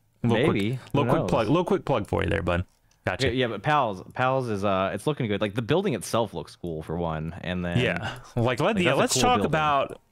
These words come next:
Speaker 2: That has
Speaker 1: the
Speaker 2: soul.
Speaker 1: Yeah, let's talk about this building, right?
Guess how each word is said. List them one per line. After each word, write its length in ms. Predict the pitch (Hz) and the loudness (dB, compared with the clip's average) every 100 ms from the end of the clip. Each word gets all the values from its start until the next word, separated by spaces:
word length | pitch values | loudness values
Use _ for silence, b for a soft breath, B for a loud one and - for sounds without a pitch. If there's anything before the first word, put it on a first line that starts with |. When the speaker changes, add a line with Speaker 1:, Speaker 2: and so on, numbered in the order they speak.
| _ _ - - | _ _ -10 -2
Speaker 2:
That 100 | 131 | 4
has 120 | 143 | 4
Speaker 1:
the 60 | 135 | 4
Speaker 2:
soul. 420 | 123 104 85 - | 2 0 -2 -2
Speaker 1:
Yeah, 240 | 147 143 95 | 0 2 2
let's 260 | 120 190 | 2 2
talk 160 | - 240 | 2 0
about 180 | 233 190 | 0 0
this 140 | 147 | 0
building, 540 | 101 107 156 - - - - _ _ | 0 2 2 0 -2 -6 -12 _ _
right? 400 | 107 131 180 175 | 0 2 2 0